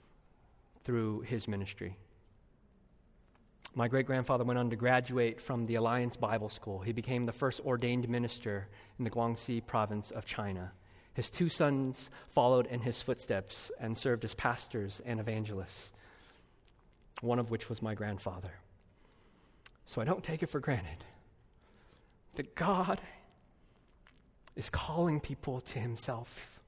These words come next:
that I'm a fourth-generation Christian because someone said, "There's greater treasures in Christ, in the path of obedience, than inheriting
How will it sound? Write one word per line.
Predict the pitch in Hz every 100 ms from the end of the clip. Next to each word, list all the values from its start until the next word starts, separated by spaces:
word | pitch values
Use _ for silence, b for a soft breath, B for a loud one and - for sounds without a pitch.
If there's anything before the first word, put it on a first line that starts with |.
| - b b b
that | -
I'm | 131 135
a |
fourth-generation | - 180 185 - - 165 156 160 - 147
Christian | 127 - - - 117 90 - - b b b b
because | 127 - 139
someone | - 175 180 165
said, | 160 - 131 113 B B B
"There's | - 117
greater | - 175 202
treasures | 202 - 170 165 160 156 156 - - B B
in | 165 190
Christ, | - 190 160 107 - - - B B B B - _
in | - 156
the | 202
path | - 226 -
of | 190
obedience, | 180 160 165 151 131 - - B B B B - - -
than | 123
inheriting | 131 131 151 135 131 143 127 123